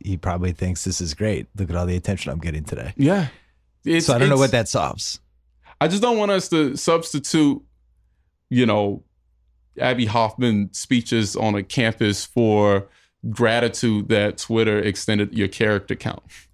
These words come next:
Speaker 2: You know what I mean? Like, it's
Speaker 1: Yeah.
Speaker 2: tra-, trading those things, it, it just, it feels false. It feels like, you know, you're kinda being controlled more than you realize.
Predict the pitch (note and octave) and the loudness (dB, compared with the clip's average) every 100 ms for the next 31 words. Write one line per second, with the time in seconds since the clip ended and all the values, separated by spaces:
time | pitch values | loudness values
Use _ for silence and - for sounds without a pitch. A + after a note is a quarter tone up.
0 | - - - _ B2+ B2+ A#2+ A#2 B2+ A#2+ | -20 -20 -20 _ 2 4 4 4 4 4
1 | A#2 A#2 G#2+ G2+ C3 C3+ C3 - C#3 C#3 | 4 4 4 4 4 2 0 0 2 2
2 | C3+ B2 A#2 A#2+ A#2+ A2+ - C3 A#2+ G#2+ | 4 4 4 4 2 -2 -2 0 2 2
3 | A2 C3 C3+ B2+ B2 B2+ - - _ _ | 0 0 2 2 4 2 0 -12 _ _
4 | _ _ _ _ _ _ - C3 B2+ - | _ _ _ _ _ _ -2 0 0 2
5 | E3 C3+ - C#3 B2 C3 A#2 - D3+ D#3 | 2 2 2 2 4 0 0 2 4 4
6 | C3 B2+ A#2+ - A2+ F#2+ C2+ - _ _ | 4 2 2 0 -2 -2 -4 -8 _ _
7 | _ _ _ _ _ _ _ _ A#2+ A#2 | _ _ _ _ _ _ _ _ 0 0
8 | A2+ B2+ A#2 G2+ A#2+ G#2 A2 - A#2+ A2 | 2 0 0 2 2 2 -2 0 2 2
9 | G#2+ A2 A2 G#2 G#2+ G2+ G2 G2 G#2 G#2 | 2 2 2 2 2 0 0 0 0 0
10 | G#2 - A#2+ - - | 0 -2 -4 -6 -12